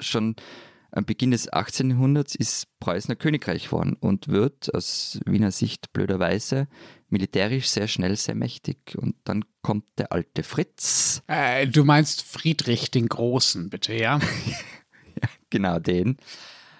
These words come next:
Speaker 1: Und, und der wollt's dann halt <laughs> wirklich wissen und hat dieses österreichische Schlesien erobert. Der wird zum Erzfeind von Maria Theresia, also die hat ihn wirklich gehasst. Und steht dann plötzlich mehr oder weniger gleichberechtigt da. Und,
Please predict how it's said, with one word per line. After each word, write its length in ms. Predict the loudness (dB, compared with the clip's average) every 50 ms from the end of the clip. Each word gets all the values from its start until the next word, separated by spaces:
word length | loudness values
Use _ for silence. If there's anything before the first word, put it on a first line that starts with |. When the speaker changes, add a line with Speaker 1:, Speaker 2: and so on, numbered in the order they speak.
| _ _ -8
Speaker 1:
Und, 200 | -2 -2 -2 0
und 200 | 0 -2 0 2
der 160 | 2 2 2
wollt's 200 | 2 0 0 0
dann 180 | 0 0 0 2
halt 260 | 2 2 2 2 2
<laughs> 0 |
wirklich 400 | 2 0 0 0 -2 -2 0 2
wissen 420 | 0 0 2 0 2 2 2 0 0
und 380 | 0 0 0 0 0 0 -2 -2
hat 320 | 0 -2 -2 -4 _ -6
dieses 320 | -4 -4 -2 -2 -2 -2
österreichische 380 | 0 0 0 0 0 0 0 0
Schlesien 400 | 2 2 2 2 2 0 0 0
erobert. 420 | 0 0 0 0 0 0 -2 -2
Der 80 | -2 -2
wird 180 | -2 -2 -4 -2
zum 120 | -6 -4 -2 -2
Erzfeind 600 | -2 0 0 -2 -2 -4 -4 -2 -2 -2 -2 -2
von 140 | -4 -2
Maria 280 | -2 -2 -2 0 -2 -2
Theresia, 480 | -2 -2 -2 0 0 -2 -2 -2 -4 -4
also 120 | -4 -2
die 140 | -4 -2 -2
hat 120 | -2 -2
ihn 220 | -2 -2 -2 -2 -2
wirklich 300 | -4 -6 -6 -10 -6 -6
gehasst. 760 | -4 -4 -4 -4 -6 -6 -6 -6 -8 -8 -8 -8 -12 -14 -18 _ -20 -20 -20 -20 -20 -20 -20 -20 -20 -20 _ _ _ _ _ -6
Und 200 | -2 -2 0 0
steht 300 | 0 0 0 0 0 0
dann 380 | 0 2 2 0 0 -2 -6 -4
plötzlich 360 | -2 -2 -2 -2 -2 -2 0
mehr 100 | 2 2
oder 100 | 2 2
weniger 240 | 2 2 2 2 2
gleichberechtigt 720 | 0 0 -4 -4 -4 -6 -6 -6 -6 -8 -6 -10 -10 _
da. 200 | -4 -4 -2 -4
Und, 420 | -4 -4 -2 -2 -2 -2 -4 -4